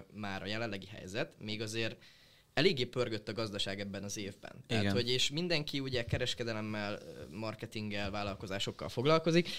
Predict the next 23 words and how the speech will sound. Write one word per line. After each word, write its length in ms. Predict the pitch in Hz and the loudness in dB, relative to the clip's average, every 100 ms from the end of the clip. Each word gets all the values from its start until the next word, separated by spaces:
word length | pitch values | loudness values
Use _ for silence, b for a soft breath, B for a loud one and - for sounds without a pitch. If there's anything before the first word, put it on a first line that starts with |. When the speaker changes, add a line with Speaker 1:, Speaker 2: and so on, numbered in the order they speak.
| B | B
Speaker 1:
ami 160 | - 185 | 4 6
nagyban 340 | 180 117 110 | 6 4 -2
függ 240 | - 143 127 | 0 0 0
attól, 280 | 120 131 | 0 2
hogy 160 | 117 113 | 4 6
az 160 | 110 117 | 6 4
embereknek 440 | 110 107 107 104 | 4 4 2 -2
mennyire 260 | 104 98 95 | -2 -4 -4
van 180 | 101 | -4
vásárló 540 | 98 87 - 87 98 98 | -4 -4 -4 -6 -6 -8
erejük. 480 | 95 73 92 - - B B B B B B | -8 -8 -10 -10 -14 B B B B B B
Ö, 500 | 110 117 117 123 123 123 - _ _ | 0 2 4 6 4 2 -10 _ _
szóval 440 | - 135 135 - - | 2 4 4 2 -2
én 100 | 143 | 2
nagyon 260 | 196 147 | 6 6
remélem, 580 | 120 123 107 107 139 175 | 6 4 2 2 0 -2
hogy 160 | 143 120 | 0 0
mi 120 | 120 | 2
nem 140 | 131 156 | 2 2
azért 280 | 120 113 | 2 0
mondhattuk, 640 | 110 113 113 104 - 107 - | 0 -2 -4 -6 -6 -10 -8
hogy, 300 | - 90 | -6 -4
ö, 120 | 98 | -2